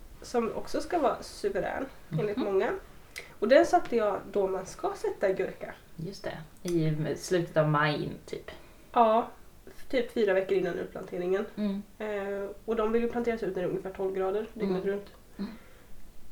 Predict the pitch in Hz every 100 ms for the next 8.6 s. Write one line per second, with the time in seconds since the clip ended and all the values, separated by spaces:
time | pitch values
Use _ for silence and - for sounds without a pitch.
0 | - - - 262 247 254 269 254 233 214
1 | 208 294 269 269 254 247 269 262 - 240
2 | - - 285 269 262 240 214 202 - 226
3 | 226 - - - - - - 302 226 185
4 | 254 302 - - - - - 139 147 147
5 | 160 139 139 139 - 160 - - 240 247
6 | 294 - 151 156 156 - - - - -
7 | 151 - 165 - - - - - 262 254
8 | 247 277 320 330 311 233